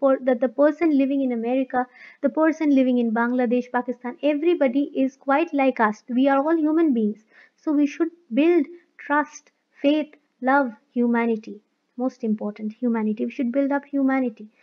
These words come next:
so that there is no need of war, so that we can connect like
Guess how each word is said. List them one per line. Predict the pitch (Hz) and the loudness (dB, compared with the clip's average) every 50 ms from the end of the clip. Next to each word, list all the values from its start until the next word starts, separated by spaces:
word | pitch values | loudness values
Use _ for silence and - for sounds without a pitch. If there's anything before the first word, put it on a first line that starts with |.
| _ _ _ | _ _ _
so | _ - - 285 285 | _ -2 0 2 4
that | 247 277 294 359 359 - | 6 8 8 6 6 4
there | 254 254 247 240 | 2 2 2 2
is | 240 220 226 | 2 -2 -4
no | 233 233 233 | -2 -2 0
need | 226 226 220 214 | 0 0 0 0
of | 226 262 277 - _ 226 | 0 0 -2 -4 _ -6
war, | 214 202 196 202 214 | -6 -6 -6 -8 -12
so | - - 254 | -10 -8 -4
that | 220 254 254 247 - | -2 -2 -2 -2 -2
we | 269 247 | -6 -6
can | - 294 294 285 | -4 -4 -4 -4
connect | 285 277 294 320 320 220 - _ _ - _ _ _ _ _ _ - | -2 -2 -2 -2 -2 -4 -6 _ _ -20 _ _ _ _ _ _ -6
like | 240 226 240 320 339 - | -2 0 0 0 0 -4